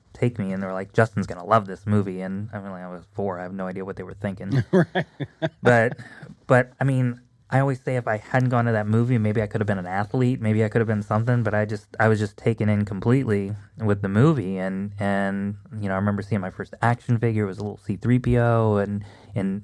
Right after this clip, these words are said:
Speaker 1: play school, like, you know, like, a couple of months or, oh my God, almost a year probably later, and just was in love with Star Wars and always dressed the Star Wars part and, you know, did my, did my best to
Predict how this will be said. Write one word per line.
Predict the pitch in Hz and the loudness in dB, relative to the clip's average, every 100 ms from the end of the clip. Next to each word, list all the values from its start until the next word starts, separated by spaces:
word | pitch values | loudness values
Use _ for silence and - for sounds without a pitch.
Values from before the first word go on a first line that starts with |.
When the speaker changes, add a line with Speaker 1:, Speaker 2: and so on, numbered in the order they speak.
| - | -6
Speaker 1:
play | - 123 | 2 2
school, | 117 - 120 120 | 2 2 4 6
like, | 104 101 101 | 4 2 -2
you | |
know, | 104 98 | -2 -2
like, | 95 98 - - | -4 -8 -14 -10
a | 107 | -6
couple | - 110 | -4 0
of | 110 | 2
months | 107 104 104 | 0 -2 -6
or, | 95 104 - | -8 -12 -14
oh | 98 | -12
my | 104 | -10
God, | 98 101 | -8 -8
almost | 95 90 104 | -10 -12 -12
a | |
year | 95 110 | -4 -4
probably | 98 95 - 104 95 95 | -2 -6 -8 -12 -8 0
later, | 107 110 107 104 - - _ _ _ _ - | 2 2 0 -2 -20 -20 _ _ _ _ -2
and | 135 123 127 120 | 2 2 0 0
just | 135 131 | 0 2
was | 117 110 123 | 0 0 2
in | 120 | 4
love | 113 113 | 4 0
with | 107 | -6
Star | - 131 165 | 4 4 6
Wars | 101 95 104 | 2 -2 -2
and | 104 | 0
always | 113 120 117 107 _ _ - | 2 2 0 -6 _ _ 2
dressed | 117 107 _ _ 123 | 2 2 _ _ -6
the | |
Star | - 117 110 | 0 2 4
Wars | 107 107 | 2 0
part | - - 113 110 107 | -2 4 6 6 0
and, | 101 101 98 104 | -6 -6 -6 -6
you | 113 | -4
know, | 98 95 92 _ - | -4 -4 -6 _ -2
did | 120 113 | -2 0
my, | 117 | -2
did | 120 139 | 0 2
my | 120 | 2
best | 104 117 117 - | 2 0 -2 0
to | 107 104 | 2 2